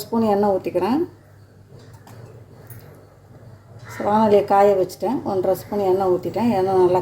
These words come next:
காயட்டும். இந்த முட்டை, முட்டை தொக்கு வந்து ரொம்ப அருமையா இருக்கும். சீக்கிரமும் செஞ்சிடலாம். ஒரு ரசம் வச்சுட்டு இந்த மாதிரி ஒரு முட்டை தொக்கு நீங்க பண்ணிக்கலாம். ஒரு வெறும் பருப்பு கடைஞ்சிட்டு இந்த மாதிரி முட்டை தொக்கு செய்யலாம்.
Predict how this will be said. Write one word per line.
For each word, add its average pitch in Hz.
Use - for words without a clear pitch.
காயட்டும். 175
இந்த 214
முட்டை, 214
முட்டை 240
தொக்கு 220
வந்து 254
ரொம்ப 214
அருமையா 208
இருக்கும். 214
சீக்கிரமும் 277
செஞ்சிடலாம். 190
ஒரு 190
ரசம் 233
வச்சுட்டு 247
இந்த 233
மாதிரி 226
ஒரு 196
முட்டை 196
தொக்கு 185
நீங்க 175
பண்ணிக்கலாம். 170
ஒரு 233
வெறும் 262
பருப்பு 220
கடைஞ்சிட்டு 202
இந்த 233
மாதிரி 220
முட்டை 202
தொக்கு 185
செய்யலாம். 175